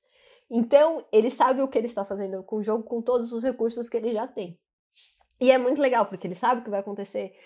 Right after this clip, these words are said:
ele sabe o que, ele já é super forte, então não existe aquela coisa de uma pessoa ser overpowered,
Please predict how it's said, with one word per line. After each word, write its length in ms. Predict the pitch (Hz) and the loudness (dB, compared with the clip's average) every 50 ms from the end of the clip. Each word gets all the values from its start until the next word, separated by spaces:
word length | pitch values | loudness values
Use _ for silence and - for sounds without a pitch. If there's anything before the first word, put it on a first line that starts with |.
| - - _ - | -20 -20 _ -10
ele 120 | - 175 175 | -8 -6 0
sabe 260 | - 269 277 269 254 | 4 4 6 6 4
o 60 | 247 | 2
que, 320 | - 247 220 196 - - _ _ _ _ _ _ | -2 -4 -6 -6 -8 -12 _ _ _ _ _ _
ele 180 | - 196 202 220 | 4 4 4 6
já 180 | 226 233 208 220 | 8 8 8 8
é 80 | 233 | 6
super 320 | 233 - - 214 - 233 226 | 4 0 -4 -4 -4 -4 -2
forte, 420 | 233 - 185 160 175 220 - - | -2 -2 -2 -2 -2 -4 -6 -6
então 320 | 233 220 220 190 180 180 | -6 -2 0 0 0 0
não 140 | 185 185 190 | 0 -2 -2
existe 280 | 185 180 196 185 - 196 | -2 -2 -4 -6 -8 -8
aquela 220 | 180 - 185 180 | -8 -8 -8 -8
coisa 220 | 180 - 185 180 170 | -6 -6 -6 -6 -6
de 60 | 190 | -6
uma 160 | 180 180 175 | -8 -8 -8
pessoa 260 | 175 180 175 - 190 180 | -8 -8 -8 -8 -8 -8
ser 220 | - 190 180 - | -8 -8 -8 -6
overpowered, 840 | - 190 185 175 190 190 185 - 180 170 170 180 190 233 254 - | -4 -4 -2 -2 -4 -6 -4 -2 0 0 0 0 0 -2 -4 -6